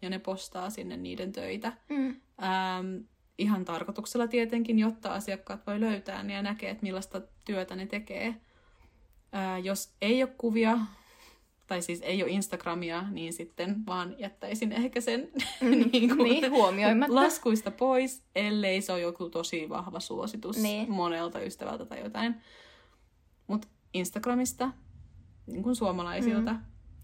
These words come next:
Speaker 2: Toi on kyllä silleen paha, koska ehkä just Instagramista ja somesta täytyykin tehdä se tutkimustyö, koska itse asiassa aika monet verkkosivut kampaajilla edelleen, ei nyt kaikki, mutta aika monet on aika vanhanaikaisia.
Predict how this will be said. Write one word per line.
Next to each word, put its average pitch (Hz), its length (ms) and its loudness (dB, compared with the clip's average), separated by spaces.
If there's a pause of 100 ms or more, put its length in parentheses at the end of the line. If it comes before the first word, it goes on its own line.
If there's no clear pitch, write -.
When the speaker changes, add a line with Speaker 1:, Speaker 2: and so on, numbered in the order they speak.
(300)
Speaker 2:
Toi 302 180 0
on 392 60 -6
kyllä 349 200 -4
silleen 311 480 -2
paha, 254 280 0
koska 220 440 -6 (560)
ehkä 262 260 -4
just 320 280 -6
Instagramista 220 720 -4
ja 208 140 0
somesta 247 440 -4
täytyykin 240 760 -4
tehdä 202 280 -4
se - 180 -12
tutkimustyö, 196 720 -8
koska 202 340 -8 (680)
itse 226 240 -2
asiassa 233 280 -6
aika 277 280 0
monet 262 500 -2
verkkosivut 208 840 -8
kampaajilla 185 640 -6
edelleen, 185 540 -10
ei 185 120 -6
nyt 214 140 -4
kaikki, 180 380 -8
mutta 208 220 -4
aika 247 200 -2
monet 330 280 0
on 285 120 0
aika 220 220 -2
vanhanaikaisia. 220 760 -4